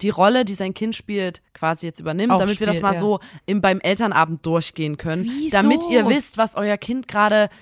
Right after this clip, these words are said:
Speaker 1: überhaupt macht und so.
Speaker 2: Oh.
Speaker 1: Das war so das Prinzip. Und, ähm, die Mutter der Freundin
Speaker 2: Hm.
Speaker 1: musste,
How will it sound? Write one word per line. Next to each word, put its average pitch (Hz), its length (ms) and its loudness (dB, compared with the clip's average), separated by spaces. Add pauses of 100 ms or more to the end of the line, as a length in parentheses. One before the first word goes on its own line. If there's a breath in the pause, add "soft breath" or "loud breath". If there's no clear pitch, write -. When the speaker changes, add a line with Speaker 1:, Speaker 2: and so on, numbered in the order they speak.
Speaker 1:
überhaupt 220 440 0
macht 269 380 -2
und 175 100 -6
so. 214 140 0
Speaker 2:
Oh. 226 320 0
Speaker 1:
Das 208 120 -2
war 254 100 -2
so 196 100 -6
das 185 120 -6
Prinzip. 196 480 -12 (380 soft breath)
Und, 190 380 -2
ähm, 185 340 -2 (800)
die 196 80 0
Mutter 285 560 4 (240)
der 208 120 2
Freundin 160 640 -2 (140)
Speaker 2:
Hm. 208 300 0
Speaker 1:
musste, 214 640 0